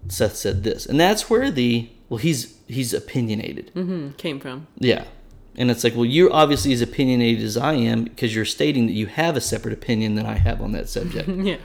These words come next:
Speaker 2: right.
Speaker 1: So
Speaker 2: I know.
Speaker 1: there's no difference
Speaker 2: Mm-hmm.
Speaker 1: about it. Um, but I think, I think that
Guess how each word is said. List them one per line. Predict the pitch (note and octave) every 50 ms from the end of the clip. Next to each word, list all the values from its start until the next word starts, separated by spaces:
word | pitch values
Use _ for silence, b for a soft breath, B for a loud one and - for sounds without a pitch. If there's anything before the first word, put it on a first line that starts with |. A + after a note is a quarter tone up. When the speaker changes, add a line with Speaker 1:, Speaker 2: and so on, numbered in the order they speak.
| - -
Speaker 2:
right. | G#3 G#3+ F3 G3 - - - -
Speaker 1:
So | - - A2+ A2 G#2+ G#2
Speaker 2:
I | F#2+
know. | - - - - - - -
Speaker 1:
there's | C3 C#3 C#3
no | E3 D3+ C3
difference | B2+ E3+ F3 E3+ - A2+ G#2+ G#2 - - - - - _ _ _
Speaker 2:
Mm-hmm. | F#3+ F3+ F3+ F#3+ F3+ D#3 D#3 D#3+
Speaker 1:
about | - A2+ G#2+ G#2+ G2+ - -
it. | G2 - - - b b b b b b b b b b - -
Um, | G#2+ G#2+ G2+ G2+ G2+ G2 G2 F#2+ B B B B B -
but | D3 G3 G3+ F3+ - - -
I | F3 F3+
think, | E3+ - A#3+ B3+ B3 - - - - -
I | - - C#3+
think | C#3+ - G3 G3+ G3+ G3 F3 D3+
that | C#3 C#3 C3 A#2+ G2+ - - - -